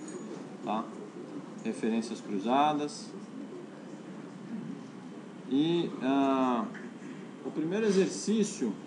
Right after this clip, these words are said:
que a gente fa-, fez foi, ah, como representar, é, esse, essa sentença. Aí a, a gente viu várias formas, né, na aula mesmo.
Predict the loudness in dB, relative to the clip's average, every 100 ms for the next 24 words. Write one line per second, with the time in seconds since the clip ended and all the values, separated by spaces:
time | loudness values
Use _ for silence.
0 | -12 -8 0 2 2 0 -4 -6 -4 -2
1 | 0 0 -2 0 2 4 2 -4 -10 -10
2 | -8 -8 -8 -8 -10 -10 -12 -10 -2 2
3 | 2 2 4 6 8 6 10 10 10 6
4 | 8 10 10 8 4 2 4 4 4 4
5 | 4 4 2 4 6 8 8 6 2 -4
6 | -10 -12 -12 -12 -10 -10 -10 -10 -10 -12
7 | -14 -12 -12 -12 -14 -12 -12 -10 -10 -10
8 | -12 -12 -12 -8 -2 -2 0 2 2 2
9 | 2 2 0 -2 -6 -10 -6 0 2 4
10 | 2 2 2 2 2 0 -4 -6 -4 0
11 | 2 4 4 2 0 2 4 4 2 2
12 | 2 4 6 8 8 6 4 2 -4